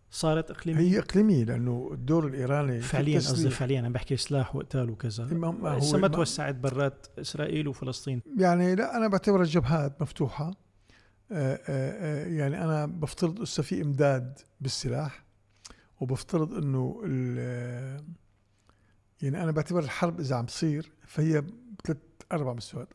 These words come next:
Speaker 2: أول، أول مستوى هي أمريكية، أمريكية.
Speaker 1: داخليًا عم تحكي مشان موضوع ال-، الانتخابات؟
Speaker 2: الانتخابات.
Speaker 1: مم.
Speaker 2: فبالتالي هي لأهداف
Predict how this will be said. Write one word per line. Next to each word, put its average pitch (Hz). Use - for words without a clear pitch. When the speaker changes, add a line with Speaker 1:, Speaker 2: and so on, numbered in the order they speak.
Speaker 2:
أول، 262
أول 180
مستوى 156
هي 196
أمريكية، 170
أمريكية. 131
Speaker 1:
داخليًا 135
عم 107
تحكي 127
مشان 143
موضوع 135
ال-، 127
الانتخابات؟ 131
Speaker 2:
الانتخابات. 160
Speaker 1:
مم. 131
Speaker 2:
فبالتالي 175
هي 180
لأهداف 156